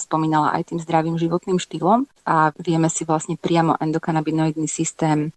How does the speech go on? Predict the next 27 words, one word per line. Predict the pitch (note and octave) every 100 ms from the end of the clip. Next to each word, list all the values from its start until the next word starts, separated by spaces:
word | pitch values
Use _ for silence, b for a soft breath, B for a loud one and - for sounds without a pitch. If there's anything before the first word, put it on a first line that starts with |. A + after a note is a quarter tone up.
| -
veľmi | F3+ E3 D#3
prirodzenou | - D#3 D#3 E3 D#3+ D3+ D3 -
cestou | - D#3+ - D#3 D3 D#3
vyladiť | F3 E3 D#3 - D#3 -
alebo | D3+ D3 D#3
podporiť | - D#3 - D3+ D3+ -
aj | D#3+ D#3
užívaním | E3 D#3+ D#3 D3+ D3+ D3
napríklad | D3 D3 D#3+ - D#3 D3 C#3+ - -
konopného | - D#3 - D#3+ D#3
extraktu, | D3 - - D#3 - - B3+ C#4
ktorý | - D3+ D3 D3 C#3+
je | D#3 D3
bohatý | D3+ D#3 -
na | D#3 C#3
fytokanabinoidy | E3+ - - D3+ C#3+ D3 D3 D3 E3 A3
a | D3
tie | - D#3
priamo | - - D#3 D3+ C#3+ C#3 D3+
prirodzeným | D3+ D3 C#3+ D3+
spôsobom | C#3+ - D3 C#3 D3+ D3
vlastne | D3 C#3+ - D3+ D3
podporujú | D3 - D3+ C#3+ C#3+
rovnováhu | - - D3+ D3 C#3+ C#3+ D3+
nášho | C#3+ -
endokanabinoidného | D3+ C#3+ - D3 C#3+ D3 D3 D3 D3
systému. | - D3 - C#3 D3